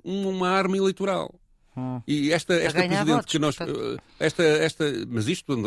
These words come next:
Speaker 1: atenção, não estou a menorizar o assunto e a foca-, a focar só isto, estou a pôr que é mais um elemento para, eh, a tensão que, que existe, não é? Esta presidente atual, a Tsai Ing-wen,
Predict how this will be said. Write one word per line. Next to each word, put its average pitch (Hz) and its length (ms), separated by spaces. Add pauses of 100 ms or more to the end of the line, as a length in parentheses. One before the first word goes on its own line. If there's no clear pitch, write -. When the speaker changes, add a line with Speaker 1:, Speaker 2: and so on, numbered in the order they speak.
Speaker 1:
atenção, 120 340
não 123 120
estou 165 160
a 170 40
menorizar 156 440
o 143 80
assunto 185 320 (180)
e 131 160
a 135 60
foca-, 143 340
a 123 40
focar - 340
só 147 100
isto, 120 160
estou 120 100
a - 60
pôr 175 260
que 147 160
é 131 60
mais 160 300
um 180 80
elemento 175 380 (100)
para, 139 360 (320)
eh, 113 200
a 139 40
tensão 151 320
que, 135 240
que 123 200
existe, 92 360
não 92 120
é? - 60 (380)
Esta 151 240
presidente 139 400
atual, 113 300
a 117 60
Tsai 117 640
Ing-wen, 113 720